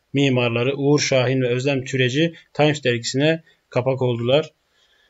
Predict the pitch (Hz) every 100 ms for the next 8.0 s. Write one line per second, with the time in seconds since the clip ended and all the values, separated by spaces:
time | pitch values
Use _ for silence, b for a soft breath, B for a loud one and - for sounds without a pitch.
0 | _ _ - 156 196 196 170 - 190 185
1 | 190 190 180 156 156 165 170 151 170 165
2 | 156 160 160 151 165 160 151 151 147 156
3 | - 151 143 143 156 139 147 131 156 143
4 | 135 135 147 151 160 151 - 143 131 139
5 | 143 143 135 147 151 131 - 143 127 147
6 | 147 139 147 147 135 127 - - 156 139
7 | - 147 139 143 139 143 139 131 123